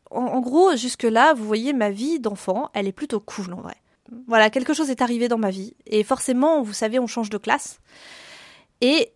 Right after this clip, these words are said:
euh, mon arrivée de classe en C M un et la rencontre avec, euh, cette professeure des écoles que je vais appeler, donc je vais l'appeler tout au long du podcast Madame Chichi.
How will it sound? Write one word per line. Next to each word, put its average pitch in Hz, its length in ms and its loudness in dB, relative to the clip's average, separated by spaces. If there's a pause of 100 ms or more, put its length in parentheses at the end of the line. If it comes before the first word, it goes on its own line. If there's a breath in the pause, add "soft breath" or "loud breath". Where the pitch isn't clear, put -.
euh, 190 880 2
mon 202 260 -2
arrivée 294 340 4
de 254 100 0
classe 254 260 0
en 226 40 -2
C 220 160 -2
M 196 160 2
un 185 200 -6 (140)
et 220 120 4
la 214 140 6
rencontre 254 420 -2
avec, 254 380 2
euh, 202 160 0
cette 196 240 -6
professeure 240 640 0
des 202 220 -4
écoles 240 480 2 (120)
que 269 160 0
je 226 140 0
vais 208 240 0
appeler, 254 500 2
donc 202 320 -8
je 208 140 -6
vais 262 100 6
l'appeler 262 340 4
tout - 180 -10
au - 20 2
long 247 140 -4
du 233 100 -6
podcast 240 500 0
Madame 208 300 0
Chichi. 214 500 -6